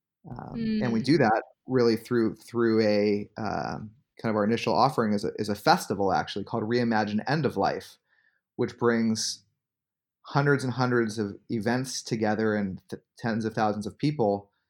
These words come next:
Speaker 1: to transform a city for a week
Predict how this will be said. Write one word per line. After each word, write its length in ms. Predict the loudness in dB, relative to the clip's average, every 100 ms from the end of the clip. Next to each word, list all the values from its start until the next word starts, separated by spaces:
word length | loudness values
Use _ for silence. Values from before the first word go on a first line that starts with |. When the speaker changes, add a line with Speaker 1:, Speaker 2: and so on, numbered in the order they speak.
| _ _ -12 -6
Speaker 1:
to 440 | -2 0 0 -2 -10 _ _ _ _ _ _
transform 680 | -8 -4 -4 0 0 0 -4 -8
a 80 | -8
city 500 | -2 2 2 2 -2 -12 -2
for 240 | 2 2
a 60 | 2
week 420 | 0 -2 -4 -14